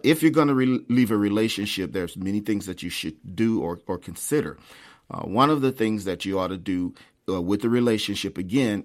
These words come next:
it, once you rec-, recognize that that relationship is not gonna work, you do need to go ahead and put, put in the relationship. But once you end the relationship,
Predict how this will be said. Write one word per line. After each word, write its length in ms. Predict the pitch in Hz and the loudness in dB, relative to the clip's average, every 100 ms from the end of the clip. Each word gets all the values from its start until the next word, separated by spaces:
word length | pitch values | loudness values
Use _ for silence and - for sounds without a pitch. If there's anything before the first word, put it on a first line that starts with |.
| - | -8
it, 240 | 71 85 | -8 -6
once 360 | 98 92 127 120 | -6 -4 -4 -2
you 100 | 117 | 0
rec-, 300 | 110 - - | 0 -2 -8
recognize 640 | 87 110 131 123 95 85 85 | -4 -2 0 -2 -2 -4 -4
that 260 | 87 82 - | -4 -6 -8
that 180 | - - | -8 -4
relationship 560 | 107 104 - 101 104 95 | 0 0 -2 -4 -6 -6
is 100 | 92 | -6
not 200 | 95 90 | -6 -6
gonna 180 | 85 | -8
work, 380 | 85 120 131 - - - - - | -4 0 0 -2 -18 -20 -18 -8
you 180 | 98 | -6
do 280 | 90 117 143 | -2 4 4
need 320 | 135 123 113 | 4 2 0
to 260 | - 98 92 | -4 -6 -6
go 220 | 80 92 | -8 -8
ahead 480 | 95 117 120 104 104 - | -6 -2 0 0 -4 -8
and 460 | 92 90 87 85 104 _ _ _ - - | -8 -6 -6 -10 -12 _ _ _ -20 -12
put, 380 | - - _ | -8 -8 _
put 140 | - - | -20 -8
in 320 | - 143 143 | 4 6 6
the 120 | 123 104 | 4 2
relationship. 800 | 107 117 117 - 85 - - - - - | 2 2 2 -2 -8 -10 -12 -20 -20 -4
But 120 | 92 | -2
once 380 | 92 110 131 - | 0 0 0 0
you 200 | 120 - - | -2 -2 -2
end 300 | 127 156 151 | 0 2 2
the 80 | |
relationship, 1040 | 135 135 135 143 180 190 107 104 - - | 2 0 0 0 0 -2 -4 -8 -10 -14